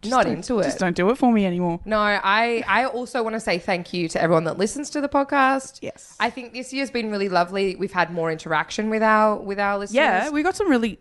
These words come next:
Speaker 1: super lovely listeners. Um,
Speaker 2: So thank you, guys.
Speaker 1: Yeah, like, I got some, and I know this was a little bit from when we did, uh, Brett Blake and Kelly Festuca's podcast.
Speaker 2: Yeah.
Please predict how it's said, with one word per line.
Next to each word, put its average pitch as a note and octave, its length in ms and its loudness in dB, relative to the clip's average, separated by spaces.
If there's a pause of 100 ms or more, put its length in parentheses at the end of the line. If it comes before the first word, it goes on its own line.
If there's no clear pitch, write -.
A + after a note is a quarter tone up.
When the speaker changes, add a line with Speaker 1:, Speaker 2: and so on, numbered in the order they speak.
Speaker 1:
super B3+ 640 2
lovely F#3 400 2
listeners. D#3+ 640 -4 (180)
Um, D#3+ 460 2 (140)
Speaker 2:
So - 160 -4
thank F4 340 0
you, D3+ 100 -8
guys. - 600 -6 (240)
Speaker 1:
Yeah, B3 320 4
like, G3 240 2
I A#3 140 4
got D#4+ 260 0
some, A#3 360 -2
and G3 120 0
I G3+ 60 4
know G#3 120 4
this G3+ 180 -2
was F#3 200 -4
a - 40 -2
little F3 180 0
bit E3+ 140 0
from E3 400 0 (440)
when F#3 180 4
we E3+ 100 0
did, D#3+ 460 -4 (220)
uh, E3 380 0 (500)
Brett - 240 0
Blake D#3+ 260 0
and D#3+ 220 -2
Kelly E3+ 200 -4
Festuca's - 380 -4
podcast. - 640 -4
Speaker 2:
Yeah. F#3+ 220 0